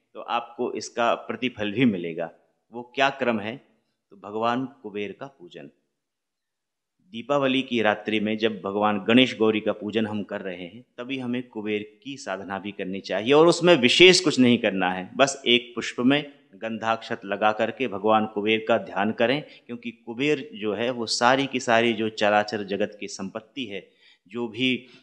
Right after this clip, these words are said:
समृद्धि है, जो भी रसायन है, जो भी रत्न, मणि, मंडित इत्यादि जो भी वैभव की चीज़ें हैं, उन सब का अधिकार उन, उनका है,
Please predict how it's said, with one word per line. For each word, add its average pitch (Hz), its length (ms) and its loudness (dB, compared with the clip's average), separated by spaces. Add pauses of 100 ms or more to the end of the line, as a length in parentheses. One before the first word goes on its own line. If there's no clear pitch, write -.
(100)
समृद्धि 135 560 -4
है, 107 380 -4
जो 107 280 -2
भी 127 320 2
रसायन 123 580 6
है, 110 240 -2
जो 113 240 0
भी 123 220 2
रत्न, 123 380 2
मणि, 113 400 4
मंडित 117 340 0
इत्यादि 135 500 -6
जो 120 240 -2
भी 160 360 2 (260)
वैभव 131 440 0
की 147 160 -4
चीज़ें 113 320 0
हैं, 101 320 -6
उन 123 180 -10
सब 131 540 -4
का 147 120 -2
अधिकार 127 800 2
उन, 117 400 -4
उनका 123 340 -2
है, 87 260 -12